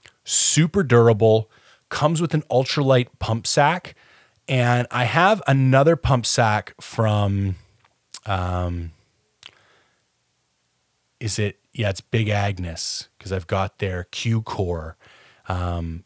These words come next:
sleeping pad, and it has a pump sack. But it's, it's almost made out of, like, a,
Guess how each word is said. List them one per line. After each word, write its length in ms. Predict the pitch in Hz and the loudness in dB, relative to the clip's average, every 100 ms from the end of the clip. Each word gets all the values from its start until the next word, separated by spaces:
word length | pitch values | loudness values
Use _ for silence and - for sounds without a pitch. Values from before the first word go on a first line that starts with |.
| - | -8
sleeping 480 | - 101 92 90 80 | -6 -4 -4 -6 -6
pad, 420 | 82 80 80 80 | -8 -10 -12 -16
and 160 | - 95 | -8 -4
it 100 | 92 | -2
has 220 | 90 95 | -2 -4
a 40 | 92 | -6
pump 280 | 98 87 | -8 -8
sack. 340 | - 95 - - | -6 -8 -8 -2
But 80 | 123 | 0
it's, 220 | 175 - - - - _ _ | 0 -4 -10 -20 -20 _ _
it's 160 | - 233 | 0 4
almost 300 | 240 254 165 | 6 4 4
made 240 | 151 156 | 4 6
out 120 | 151 | 6
of, 120 | 131 | 4
like, 220 | 107 120 110 | 2 0 0
a, 320 | 95 90 | -2 -6